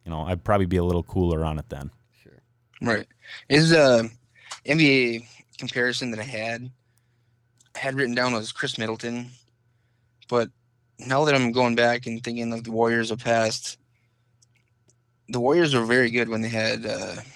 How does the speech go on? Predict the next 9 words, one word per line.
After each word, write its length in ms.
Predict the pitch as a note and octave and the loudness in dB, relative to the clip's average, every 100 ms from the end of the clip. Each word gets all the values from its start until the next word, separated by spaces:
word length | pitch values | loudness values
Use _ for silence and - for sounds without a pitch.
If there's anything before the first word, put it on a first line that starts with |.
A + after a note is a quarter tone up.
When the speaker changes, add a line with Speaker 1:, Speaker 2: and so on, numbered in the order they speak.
| - _ _ _ _ _ _ _ - - _ _ _ _ _ _ - | -20 _ _ _ _ _ _ _ -16 -16 _ _ _ _ _ _ -10
Speaker 3:
can't 180 | A2+ G#2+ | -6 -4
remember 200 | A2 A2 | -4 -4
his 140 | A2 | -4
name 240 | D3+ A2+ | -4 -4
now, 280 | A2 A2 G#2+ | -4 -4 -4
uh, 340 | G#2 E2 G2+ C3 - - | -6 -6 -8 -10 -16 -10
Singleton? 580 | - C3 D3 C#3 D#3+ D#3+ - _ _ - _ - - - - A#2 | -2 2 2 2 -2 -2 -10 _ _ -20 _ -20 -18 -18 -8 0
No. 480 | A2+ F2+ B1 - B2+ C3 - _ _ _ _ _ _ _ _ | 0 0 -4 -10 -12 -14 -18 _ _ _ _ _ _ _ _
Speaker 2:
Um, 520 | B2 C#3 C#3+ C#3+ C#3+ | -20 -20 -20 -20 -20